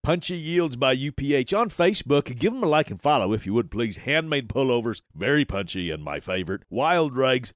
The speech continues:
very punchy and my second favorite. They do some leather work, too. Punchy Yields by U P H on Facebook.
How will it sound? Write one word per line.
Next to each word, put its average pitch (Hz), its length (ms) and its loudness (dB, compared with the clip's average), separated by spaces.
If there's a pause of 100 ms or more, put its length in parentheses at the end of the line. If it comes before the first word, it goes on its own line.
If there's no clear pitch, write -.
(100)
very 104 260 -2
punchy 104 460 -4
and 95 100 -6
my 92 120 -4
second 117 420 -6
favorite. 110 340 -2 (280)
They 87 80 -6
do 117 160 -4
some 107 160 -10
leather 131 200 0
work, 135 280 -2
too. 175 200 0
Punchy 220 360 0
Yields 214 340 -2
by 160 160 0
U 170 160 -6
P 170 180 -4
H 170 280 0 (260)
on 131 200 -4
Facebook. - 500 -4